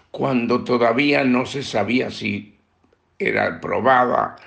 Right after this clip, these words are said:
si funcionaba, si era exacta. Eh, pero antes, en aquel inicio, fue muy importante.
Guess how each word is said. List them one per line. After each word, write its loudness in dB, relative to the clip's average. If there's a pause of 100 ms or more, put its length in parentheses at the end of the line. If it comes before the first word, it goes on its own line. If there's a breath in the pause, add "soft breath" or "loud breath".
(220 loud breath)
si 0
funcionaba, 0
si 0
era 0 (480 loud breath)
exacta. -2 (400 loud breath)
Eh, -10 (320)
pero 2 (400)
antes, -2
en 2
aquel 2
inicio, -2 (400 loud breath)
fue 2
muy 4
importante. -2